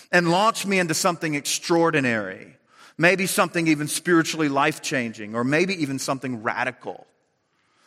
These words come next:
That sort of thinking is, in my opinion, our knee-jerk reaction when we hear texts like this sometimes. We Western Christians love experiences, and we love to keep score.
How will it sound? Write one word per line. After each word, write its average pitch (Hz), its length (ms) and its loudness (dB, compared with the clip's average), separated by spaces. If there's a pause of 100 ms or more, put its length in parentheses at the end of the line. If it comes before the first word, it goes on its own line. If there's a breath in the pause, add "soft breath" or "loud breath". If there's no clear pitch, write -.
(280 soft breath)
That 208 200 0
sort 208 220 2
of 139 100 0
thinking 131 580 -4 (120)
is, 160 360 2 (100)
in 160 140 0
my 165 200 4
opinion, 131 640 -6 (140)
our 143 200 2
knee-jerk 170 500 0
reaction 165 600 0
when 147 160 0
we 147 120 4
hear 190 200 2
texts 151 500 -2
like 131 340 -4
this 117 240 -4
sometimes. - 960 -10 (480 loud breath)
We 226 360 4
Western 190 500 0
Christians 160 720 -6 (220 soft breath)
love 147 360 2
experiences, 131 1080 -4 (280 loud breath)
and 131 180 0
we 120 100 2
love 139 320 0
to 143 80 -8
keep - 240 -8
score. - 500 -10